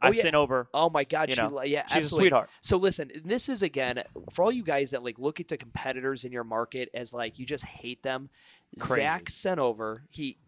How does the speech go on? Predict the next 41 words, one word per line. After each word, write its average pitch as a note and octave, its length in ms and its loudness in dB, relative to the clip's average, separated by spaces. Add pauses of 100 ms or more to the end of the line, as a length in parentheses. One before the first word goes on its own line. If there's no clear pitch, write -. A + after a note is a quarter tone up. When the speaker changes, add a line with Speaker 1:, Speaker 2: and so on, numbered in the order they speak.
Speaker 1:
D D3+ 220 -2
Ms A#2+ 300 -6
me A2+ 200 -6
like, A2+ 140 -6
"Hey, B2+ 220 -2
whatever, A#2+ 460 -2
I've A#2 200 -8
got A#2 220 -6
this B2 120 -14
person," A#2 580 -8
and B2+ 160 -12
then A#2+ 260 -6
this A#2 200 -8
woman G3 260 -4
reached F3 240 -8
out G2+ 180 -4
to F2+ 120 -10
us, - 300 -8 (160)
and D3 100 -6
she F#3 140 -2
has G3 80 -6
been G3+ 160 -4
a - 20 -6
personal E3+ 400 -8
training A#2+ 300 -10
client. G#2 260 -10
She - 120 -4
works C#3+ 280 -6
with F#3 160 -8
Deuce G2 400 -12 (220)
multiple D3 440 -4
times F3+ 280 -12
per - 120 -10
week. A2+ 340 -12 (340)
She - 240 -2
is D3 100 2
an C#3 60 -2
absolute, D3 340 -2
she's E3 200 -4
a A#2+ 40 -6
trip. B2+ 500 -6